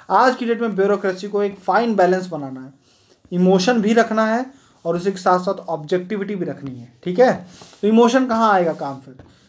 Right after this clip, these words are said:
आप objective रहो, लेकिन जहाँ पर आपको अपना discretion use करना है, वहाँ पे आप compassion देखो, वहाँ पे अपने crisis, अ, sorry, conscience को सुनो, मतलब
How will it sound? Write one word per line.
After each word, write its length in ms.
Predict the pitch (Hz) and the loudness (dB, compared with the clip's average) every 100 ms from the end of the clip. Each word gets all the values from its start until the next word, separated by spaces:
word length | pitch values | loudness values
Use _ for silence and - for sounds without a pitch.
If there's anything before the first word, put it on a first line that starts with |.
| - | -10
आप 160 | 156 196 | -4 0
objective 540 | 180 175 185 180 220 | 0 0 -2 -2 0
रहो, 440 | 208 214 196 147 165 | 4 6 4 0 -8
लेकिन 340 | 175 226 208 | -10 -8 -10
जहाँ 320 | 180 165 190 | -8 -8 -6
पर 140 | 202 202 | -4 -2
आपको 280 | 180 208 | -4 -6
अपना 140 | 185 190 | -8 -8
discretion 600 | 180 180 - 180 180 196 | -8 -10 -8 -6 -4 -4
use 220 | 180 143 | -4 -6
करना 260 | 151 139 127 | -10 -10 -12
है, 120 | 123 - _ _ _ - | -16 -20 _ _ _ -8
वहाँ 220 | 156 175 | -2 0
पे 120 | 180 | 4
आप 200 | 185 180 175 | 2 2 -2
compassion 580 | 151 151 156 156 165 | -8 -4 -6 -6 -10
देखो, 360 | 143 123 127 127 _ _ _ _ _ _ - | -10 -14 -20 -20 _ _ _ _ _ _ -4
वहाँ 160 | 156 185 | 0 2
पे 80 | 202 | 2
अपने 220 | 190 208 | 0 -6
crisis, 540 | 202 185 180 214 202 | 0 2 2 -4 -8
अ, 140 | 233 175 | -8 -6
sorry, 260 | - 165 | -6 -6
conscience 560 | 165 185 180 185 202 202 | -4 -6 -2 0 0 -4
को 80 | - | -12
सुनो, 220 | 151 147 | -14 -12
मतलब 460 | 151 151 208 226 | -12 -4 -6 -6